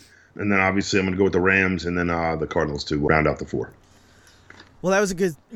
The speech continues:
Speaker 2: good way to end the N F L preview of the A F C West and the N F C West. We'll move on to the quick fantasy.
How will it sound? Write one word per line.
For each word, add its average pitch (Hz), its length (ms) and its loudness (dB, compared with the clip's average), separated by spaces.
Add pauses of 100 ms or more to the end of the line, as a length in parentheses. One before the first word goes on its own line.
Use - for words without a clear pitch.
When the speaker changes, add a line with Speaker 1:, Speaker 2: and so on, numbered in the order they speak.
Speaker 2:
good 214 180 0
way 180 220 4
to 156 120 0 (120)
end 170 400 -2
the 165 180 -4
N 175 80 0
F 165 140 -4
L 151 100 0
preview 147 540 -4
of 127 100 -6
the 127 180 -8
A 143 120 -2
F 135 80 -6
C 135 180 -8
West 131 340 -6
and 135 200 -8
the 135 100 -12
N 127 140 -8
F 120 80 -10
C 127 160 -10
West. 127 280 -6
We'll 135 120 -6
move 139 180 -6
on 131 200 -4
to 131 360 -8 (140)
the 147 140 -8
quick - 500 2 (340)
fantasy. 170 720 -2